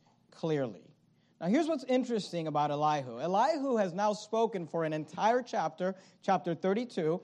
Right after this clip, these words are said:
and he's going to speak in chapter thirty-three, and, and, and we're into this chapter now, and what Elihu has been doing is he's been telling us and he's been boasting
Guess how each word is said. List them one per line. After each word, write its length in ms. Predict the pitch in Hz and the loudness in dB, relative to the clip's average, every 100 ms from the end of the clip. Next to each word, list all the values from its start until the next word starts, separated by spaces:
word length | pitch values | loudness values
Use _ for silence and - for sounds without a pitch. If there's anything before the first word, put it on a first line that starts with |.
| - - | -10 -8
and 140 | 196 196 | 0 2
he's 140 | 220 | 4
going 180 | 202 233 | 4 4
to 100 | 202 | 2
speak 360 | - - 269 247 | -2 -2 0 0
in 100 | 185 | 0
chapter 280 | 214 196 | 0 0
thirty-three, 640 | 185 202 214 208 180 175 196 - - - | -2 -2 -2 -2 -2 -2 -4 -12 -12 -2
and, 380 | 202 190 175 - _ | 2 2 0 -6 _
and, 440 | - 185 175 185 185 | 0 2 2 2 2
and 240 | 185 185 | 2 4
we're 160 | 185 185 | 4 4
into 400 | 202 247 262 254 | 4 4 4 4
this 200 | 220 - | 4 4
chapter 460 | - 214 226 226 | 0 0 0 -2
now, 380 | 208 156 165 214 | 0 2 2 2
and 160 | 202 202 | 2 4
what 140 | 208 | 4
Elihu 580 | 208 202 208 285 311 311 | 4 4 4 2 2 2
has 240 | 262 240 185 | 2 0 2
been 480 | 202 190 185 180 147 | 0 0 -4 -6 -2
doing 540 | 208 277 240 185 180 - - | 0 2 2 2 -2 -8 -4
is 160 | 196 175 | 0 2
he's 180 | 233 196 | 2 2
been 320 | 220 202 185 - _ - | 2 2 -2 -10 _ -8
telling 500 | 202 247 311 330 294 | 0 4 4 4 6
us 320 | 262 254 240 - | 8 8 6 0
and 120 | 196 | 4
he's 180 | 208 165 | 4 4
been 420 | 190 185 175 143 - | 2 2 0 -2 4
boasting 800 | 233 311 285 - 254 220 214 | 6 6 4 0 2 2 2